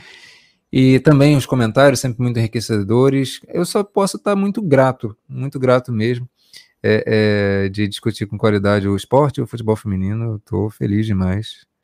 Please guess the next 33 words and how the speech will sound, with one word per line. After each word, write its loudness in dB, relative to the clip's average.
Próximo 0
talvez 0
seja 0
quarta-feira, -2
né, -2
Sérgio? -4
A -4
gente -8
ainda -2
vai -2
ver -2
direitinho, -4
aí 2
a -4
gente -6
vai -2
discutir -8
o -6
vôlei, 2
vai -4
discutir -14
várias -4
coisas. -2
É, 2
enfim, -4
é, 0
feliz 2
demais, 2
obrigado. 2
Até -4
a 0
próxima, -6
pessoal. -10